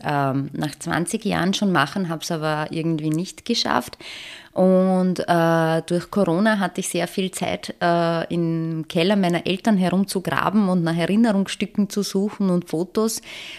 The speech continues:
Und da kam mir wieder diese Idee, äh, ich könnte doch zum dreißigjährigen Jubiläum quasi, ähm, etwas machen. Und die Idee fang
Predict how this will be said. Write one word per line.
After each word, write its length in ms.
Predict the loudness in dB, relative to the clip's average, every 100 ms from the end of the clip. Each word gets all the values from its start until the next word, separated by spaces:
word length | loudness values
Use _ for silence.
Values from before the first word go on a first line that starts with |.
| -6
Und 480 | 2 4 6 4 2
da 60 | 0
kam 300 | 0 4 4
mir 140 | 4
wieder 240 | 2 2 2
diese 320 | 0 -2 0
Idee, 640 | 0 0 2 4 2 0
äh, 540 | 0 0 2 0 -2 -4
ich 200 | -6 0
könnte 340 | 0 0 -2
doch 160 | -2 -4
zum 340 | -2 0 0
dreißigjährigen 720 | 0 -2 -2 -4 0 0 0
Jubiläum 640 | 0 0 0 0 0 0
quasi, 560 | -2 -4 -4 -2 -2 -2 -8 -18 -18 -16 -2
ähm, 380 | 0 2 2 0 -2
etwas 360 | 0 0 0
machen. 480 | 0 0 0 0 0
Und 280 | -2 -4 -4
die 140 | -4
Idee 280 | -2 -2 -2
fang 260 | -2 -2